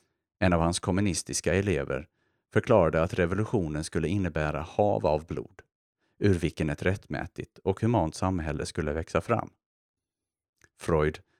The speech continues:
var en halv bolsjevik. Han bekände fullständig tilltro till den första halvan.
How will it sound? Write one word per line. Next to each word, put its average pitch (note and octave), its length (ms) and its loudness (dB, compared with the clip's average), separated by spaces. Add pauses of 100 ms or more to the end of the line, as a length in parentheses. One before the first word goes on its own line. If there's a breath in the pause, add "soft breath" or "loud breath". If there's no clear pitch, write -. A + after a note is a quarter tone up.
(120)
var E2+ 180 6
en E2 120 2
halv E2+ 500 0
bolsjevik. - 760 -4 (360)
Han E2 180 2
bekände F2 380 2
fullständig F#2 680 0
tilltro - 500 -4 (500)
till E2 160 2
den C2+ 140 -4
första - 400 -4
halvan. D#2+ 460 -2